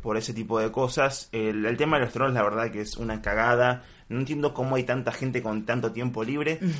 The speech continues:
Speaker 1: Y tengan en cuenta que la crítica de la prensa internacional le dio un muy positivo a esta película,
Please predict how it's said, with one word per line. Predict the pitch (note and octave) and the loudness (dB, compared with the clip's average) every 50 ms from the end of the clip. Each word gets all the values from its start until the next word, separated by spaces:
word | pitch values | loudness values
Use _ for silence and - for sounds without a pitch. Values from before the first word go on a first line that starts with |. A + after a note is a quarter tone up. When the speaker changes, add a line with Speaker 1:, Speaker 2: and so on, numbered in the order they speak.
| C3 B2 A#2 A2+ | -6 -8 -8 -6
Speaker 1:
Y | G#2+ D#3+ F#3 G3+ F3 - - | -2 -2 -2 -2 -2 -6 -6
tengan | - D#3+ E3 E3+ F3+ E3+ | -2 -2 0 0 0 -2
en | D3+ C#3+ | -2 -4
cuenta | B2 B2+ D#3+ E3 E3 C3+ D3+ D3 D#3+ - - - - - | -2 0 2 2 2 4 4 4 4 2 -2 -10 -14 -4
que | - B2 - A#2+ | 0 0 2 2
la | A2+ A#2 A#2 A2+ - | 2 0 0 -2 -2
crítica | - - D3 - - D3 C3 | -8 -12 -10 0 2 4 4
de | B2 | 4
la | A#2 A#2 A2 - | 4 4 4 4
prensa | C#3+ D3 D#3 D3+ C#3+ C3+ - C#3+ C3+ D3+ - | 6 6 2 2 2 0 0 0 0 0 -2
internacional | A#2 A2+ A2+ G2 G#2 - B2+ A#2+ - - B2+ C3 C3 C3+ C#3 - - - - - - - | -6 -6 -6 -2 0 0 0 0 2 0 2 2 2 2 0 0 -4 -8 -20 -20 -18 -10
le | - A2 G#2+ | -6 -4 -2
dio | G#2+ A2 A#2+ B2+ C3+ - - | 0 0 2 0 0 0 -2
un | A#2 B2+ | -2 -2
muy | B2 C3 C#3 C#3 C3 | 0 0 0 -2 0
positivo | - - - - B2 A2+ A2+ A#2 A2 | 6 6 6 6 6 4 6 6 6
a | G#2+ | 6
esta | - G#2+ G#2 | 4 0 -2
película, | - A2 G#2+ G2 - B2 B2 B2+ C#3 C#3 - | -2 -2 -4 -4 -2 -2 0 0 0 0 4